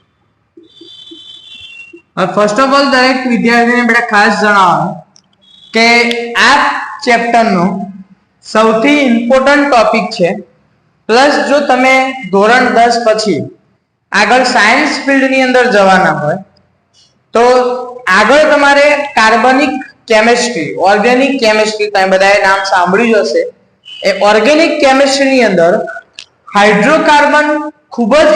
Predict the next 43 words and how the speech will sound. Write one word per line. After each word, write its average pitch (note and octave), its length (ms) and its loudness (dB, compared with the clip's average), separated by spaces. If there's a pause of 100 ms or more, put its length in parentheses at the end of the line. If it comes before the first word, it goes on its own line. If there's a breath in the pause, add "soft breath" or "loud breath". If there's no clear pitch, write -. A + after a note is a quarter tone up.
(100)
ઇમ્પોર્ટન્ટનો B3+ 560 2
ટોપિક A#3 460 0
છે. C4 80 0
એનું A3+ 260 0
ચેપ્ટર G#3+ 400 -2
બી B3 120 2
આવે A#3 240 4
છે A#3+ 160 -2
અગિયાર A3+ 320 0
સાયન્સમાં, G3 600 -4 (600)
બરાબર? A3 340 2 (400)
અને G3 140 2
બધા A3 160 2
ક્રિયાશીલ A#3 580 0
સમૂહો A#3 420 0
પણ A#3+ 200 0
આવશે. G#3 300 0 (160)
એ - 80 0
જેમ G3 160 0
તમે G3+ 280 -2
આપણે G3 240 0
આ G3+ 140 2
ચેપ્ટર G3+ 260 0
આગળ G3+ 340 2
જોઈશું A#3 280 0
એમ F#3+ 120 -2
તમને F3+ 220 -2
હું F#3 160 0
વધારે E3 260 2
ખ્યાલ F3 280 0
આપ-, - 260 -4
માહિતી D#3+ 400 0
આપતો D#3+ 260 -2
જઈશ. D#3+ 280 -2 (720)
તો G3+ 60 -6
શરૂઆત C4 480 2 (120)
કરીએ C#4+ 180 2
હવે C#4 100 2
આપણે. A3 260 0 (640)
આજનો B3+ 360 0
આપણો D4+ 260 2
ટોપિક B3+ 380 0
છે C#4+ 140 0